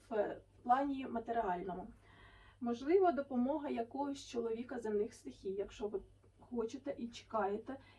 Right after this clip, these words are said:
і знаєте таку людину, то ця людина може прийти в ваше життя в червні місяці з якимись Такими пропозиціями, е, надійний,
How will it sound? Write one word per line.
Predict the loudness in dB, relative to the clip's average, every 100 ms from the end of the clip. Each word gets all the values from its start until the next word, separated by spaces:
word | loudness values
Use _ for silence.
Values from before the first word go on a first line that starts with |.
| -6
і | -6
знаєте | -2 0 0 0 -4
таку | -4 -4 -2 -4
людину, | -4 -4 -4 -4
то | -6
ця | -4 -4
людина | -4 -2 -2 0
може | -2 -4 -6
прийти | -2 -4 -2 -10
в | -10 -12 -4
ваше | 0 0 -2 -8
життя | -6 -4 -4
в |
червні | -2 -2 0 -2
місяці | -4 -6 -8 -6 -6 -4
з |
якимись | -6 -4 -6 -6 -10 -20 -20 -20 -20 -16
Такими | -2 0 2 -2 -8 -20 -8
пропозиціями, | -4 -2 -2 -2 -4 -4 -4 -2 -2 -4 -6 -20 -20 -20 -20 -20 -20 -20 _ -20 -20 -20 -20 -20 -20 _ _ -20 -12
е, | -6 -2 0
надійний, | 0 -2 -6 -6 -6 -6